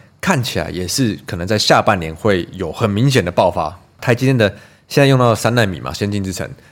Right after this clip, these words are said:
不管是 Apple 啊、N V D A啊，后面陆续可能很多小客户，这大家都要开始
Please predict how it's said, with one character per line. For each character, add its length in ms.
不 80
管 100
是 80
Apple 380
啊、 280
N 140
V 140
D 120
A 40
啊， 180
后 160
面 140
陆 120
续 140
可 80
能 100
很 360
多 440
小 280
客 220
户， 260
这 100
大 300
家 240
都 260
要 200
开 280
始 240